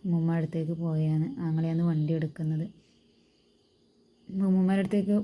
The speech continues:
പോകുന്ന വഴിക്ക് ആദ്യം പോയത് ഉമ്മാരെ മൂത്ത ഏട്ടത്തിയുടെ പെരക്കാണ്. ഇവരെല്ലാം വീട് ഏകദേശം കുറേ ദൂരമൊന്നുമില്ല, എന്നാലും ഒരു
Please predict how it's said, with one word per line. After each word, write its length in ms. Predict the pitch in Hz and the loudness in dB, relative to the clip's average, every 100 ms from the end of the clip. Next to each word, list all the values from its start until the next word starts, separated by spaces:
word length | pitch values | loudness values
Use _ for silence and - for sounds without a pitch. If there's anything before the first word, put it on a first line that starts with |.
| - | -2
പോകുന്ന 260 | 185 175 180 | 2 2 2
വഴിക്ക് 240 | 175 170 170 | 0 2 0
ആദ്യം 180 | 170 190 | 2 2
പോയത് 200 | 190 175 175 175 180 | 2 2 0 -2 -2
ഉമ്മാരെ 340 | 165 160 165 - - - 170 | -2 0 -2 -4 -12 -8 -4
മൂത്ത 260 | 160 175 | -2 -2
ഏട്ടത്തിയുടെ 300 | 160 165 170 165 | -2 -2 -2 -2
പെരക്കാണ്. 460 | 156 - 165 156 143 - - - _ _ _ _ 190 185 180 | -6 -6 -4 -4 -4 -12 -20 -20 _ _ _ _ -8 -2 4
ഇവരെല്ലാം 360 | 196 214 214 202 | 6 6 6 6
വീട് 160 | 180 185 | 4 2
ഏകദേശം 420 | 175 175 170 190 - _ _ _ - - - | 2 0 -2 -6 -8 _ _ _ -20 -20 -6
കുറേ 200 | 180 175 196 | 0 2 4
ദൂരമൊന്നുമില്ല, 500 | 202 185 185 180 170 165 | 4 6 4 2 2 2
എന്നാലും 340 | 170 170 185 - - - | 2 0 -2 -6 -18 -8
ഒരു 100 | 202 | 2